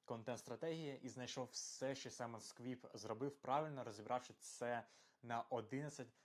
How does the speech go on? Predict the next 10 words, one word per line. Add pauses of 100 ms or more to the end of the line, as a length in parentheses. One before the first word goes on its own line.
ключових
компонентів. (420)
Е,
це
маркетинг
від
засновника, (360)
founder
product
fit,